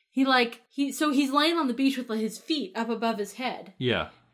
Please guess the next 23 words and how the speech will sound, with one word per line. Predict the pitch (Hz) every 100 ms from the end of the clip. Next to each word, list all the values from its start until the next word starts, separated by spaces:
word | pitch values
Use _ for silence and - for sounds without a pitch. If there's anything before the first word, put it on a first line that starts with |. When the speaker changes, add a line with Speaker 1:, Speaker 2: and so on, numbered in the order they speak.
| _
Speaker 1:
And | 269 269
then | 269
he, | 262 269
like, | 202 -
flops | - 269 262 269 320 -
them | 277 269
back | 247 233 233
down | 233 226 220
on | 214
the | 196
ground, | 214 240 208 190
sits | - 269 262 -
up, | 233 233 -
and | 226 233
s-, | - - _
so | - 339 349
derpy. | 339 311 440 302 185 160 208 _ _
Speaker 2:
Yeah, | 165 135 151 127 107 - _ _ _ -
it's | 123 -
not | 139 160 170 - - - _ _
his | 135 117 117
usual, | 120 127 123 123 113 107
like, | 98 92